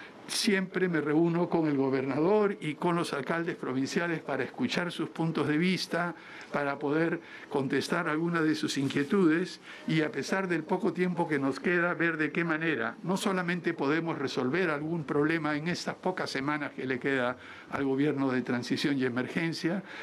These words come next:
sino también dejar encaminadas las acciones que permitan resolver los problemas que enfrentarán ustedes cuando tome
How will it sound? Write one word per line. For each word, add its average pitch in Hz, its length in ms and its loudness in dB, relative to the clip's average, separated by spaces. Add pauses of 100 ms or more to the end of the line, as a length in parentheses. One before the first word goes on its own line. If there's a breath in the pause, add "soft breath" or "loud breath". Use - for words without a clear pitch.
sino 151 320 2
también 156 400 0
dejar 180 320 0
encaminadas 147 880 -4 (320 loud breath)
las 143 220 -2
acciones 151 500 0
que 139 140 -2
permitan 143 500 0
resolver 135 460 0
los 151 100 -2
problemas 139 600 -2 (440 loud breath)
que 143 140 2
enfrentarán 139 760 -2
ustedes 160 800 0 (160)
cuando 151 480 -2 (140)
tome 147 420 0